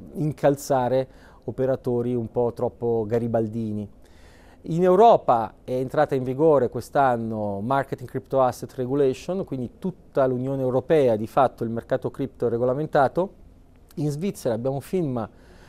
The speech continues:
che direi quasi da sempre, insomma, sicuramente con grande anticipo rispetto ai suoi vicini, eh, ha aperto a un mercato regolato. Direi che lo sceriffo è arrivato in città.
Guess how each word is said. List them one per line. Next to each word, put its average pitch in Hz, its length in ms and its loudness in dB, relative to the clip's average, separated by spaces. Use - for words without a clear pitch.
che 120 260 -6
direi 127 220 0
quasi 131 240 0
da 123 100 2
sempre, 98 440 -2
insomma, 90 440 -10
sicuramente 120 480 -8
con 117 140 -4
grande 120 260 -4
anticipo 113 600 -8
rispetto 117 440 -6
ai 117 60 -6
suoi 127 160 -6
vicini, 123 440 -6
eh, - 40 -6
ha 117 640 -2
aperto 135 440 0
a - 20 2
un 123 100 -2
mercato 123 880 -2
regolato. 127 680 0
Direi 127 380 2
che 123 140 -2
lo 113 100 -2
sceriffo 107 380 -4
è - 20 0
arrivato 92 260 -6
in 87 60 -14
città. - 340 -16